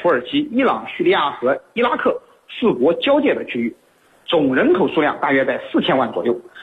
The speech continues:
是中东地区啊，仅次于阿拉伯人、土耳其人和波斯人的第四大民族。然而，就是这么一个中东第四大民族，那么在中东地区呢，却是唯一一个没有建立独立国家的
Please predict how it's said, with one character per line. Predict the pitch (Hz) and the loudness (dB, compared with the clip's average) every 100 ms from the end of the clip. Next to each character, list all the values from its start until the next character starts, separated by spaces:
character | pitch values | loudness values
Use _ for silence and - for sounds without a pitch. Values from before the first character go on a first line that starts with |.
| - | -6
是 | - 151 | -2 0
中 | - 240 | 2 2
东 | 240 233 | 4 2
地 | 185 | 0
区 | - | 0
啊， | 147 - | -2 -2
仅 | - 113 120 | -2 -2 -2
次 | - 196 | 0 2
于 | 139 - | 2 2
阿 | 190 | 0
拉 | 190 | 0
伯 | 165 160 | 2 0
人、 | 123 123 | -2 -6
土 | 208 | -2
耳 | 143 - | -2 0
其 | 180 | -2
人 | 135 | -2
和 | - 123 | -2 -4
波 | - 233 214 | 0 0 2
斯 | 247 | 2
人 | 151 | 2
的 | 120 - - | 0 -2 -4
第 | 170 | -4
四 | 131 139 | -2 -4
大 | 113 | -2
民 | 123 | -2
族。 | 110 - _ _ - - - | -4 -8 _ _ -20 -20 -2
然 | 247 247 | 0 2
而， | 254 - - | -2 -6 -2
就 | 311 | 0
是 | 240 | 0
这 | 240 | 0
么 | 226 | 0
一 | |
个 | 220 220 - - | 0 -2 -4 -2
中 | 330 302 | 2 4
东 | 294 285 | 4 2
第 | 294 240 | 0 -2
四 | - | -2
大 | - | -2
民 | 147 170 | 0 0
族， | 233 - - - - | 0 -2 -6 -18 -6
那 | 160 | 0
么 | 156 | 0
在 | 175 135 - - - - _ _ | 2 0 -4 -12 -18 -20 _ _
中 | 240 | 2
东 | 233 220 | 4 2
地 | 170 | 0
区 | 170 | 0
呢， | 147 - | -2 -2
却 | 151 | -2
是 | |
唯 | 131 113 143 | 0 2 0
一 | 202 285 | 4 4
一 | 196 | 4
个 | 143 135 - | 2 0 0
没 | 123 147 | 0 2
有 | 175 - | 2 0
建 | - 160 131 | -2 0 0
立 | 117 - | -2 -4
独 | - 131 214 | 0 2 4
立 | 330 175 | 4 2
国 | - 113 | 0 0
家 | 123 139 | 2 0
的 | 120 | -2